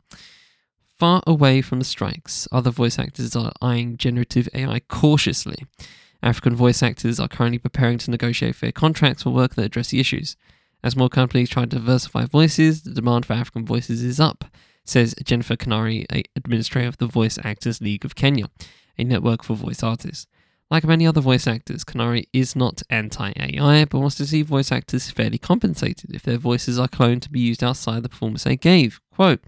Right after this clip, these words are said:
"It would not be a bad thing to have an African voice on an African doll or toy," Kanari says. But actors like her need clear contracts on how their voice will be used and for how long.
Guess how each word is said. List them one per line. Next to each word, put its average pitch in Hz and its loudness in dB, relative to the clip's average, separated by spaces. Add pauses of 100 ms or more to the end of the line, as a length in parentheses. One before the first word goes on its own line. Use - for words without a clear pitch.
(640)
"It 135 2
would 156 4
not 160 2
be 147 6
a 127 2
bad 131 0
thing 113 -4
to - -14
have 113 -6
an 113 -8
African 104 -8
voice - -6
on 117 -10
an 113 -14
African 113 -6
doll 110 -2
or 131 -2
toy," 175 4
Kanari - -8
says. - -12 (380)
But 123 0
actors 117 0
like 143 2
her 127 2
need 123 0 (100)
clear 120 2
contracts 117 -4
on 123 -8
how 113 -2
their 131 -4
voice - -10
will - -12
be 120 -8
used 123 2 (340)
and 123 -2
for 117 -2
how 120 -2
long. 123 4